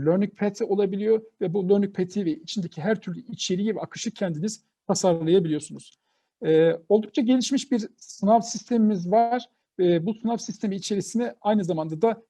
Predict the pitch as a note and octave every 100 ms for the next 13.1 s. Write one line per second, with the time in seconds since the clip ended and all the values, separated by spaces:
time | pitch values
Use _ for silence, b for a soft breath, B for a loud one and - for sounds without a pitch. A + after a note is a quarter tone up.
0 | - F#3 G#3 F3+ F#3 F#3 E3 D#3+ C#3 -
1 | D3 G#3 G#3 G3+ G3 _ F3 F3+ G3+ -
2 | _ _ - D3+ D#3 D3+ D3 D3 - G3
3 | F3+ E3 - D3+ C#3+ C#3 G#3+ G#3+ _ _
4 | - G3+ G3 C#3+ C#3+ E3 _ _ _ _
5 | - D#3+ D#3 D#3 D3+ D3+ - A#3 B3+ B3
6 | - B3+ A#3 B3 A#3+ - G3+ F#3 F#3 E3
7 | - _ _ F#3 F3 - A3+ - G3+ G3
8 | G#3+ E3+ _ - F#3+ G#3 G3+ _ - D#3+
9 | D#3+ D#3+ G3 A3 A3 _ F#3 F#3+ F3+ E3
10 | D3 D#3+ - _ _ D#3 B2+ _ _ E3
11 | F#3+ A3+ A3+ - G3 A3+ A3 A3 A3+ -
12 | _ _ _ - D#3 D3+ C#3+ - F#3+ F3+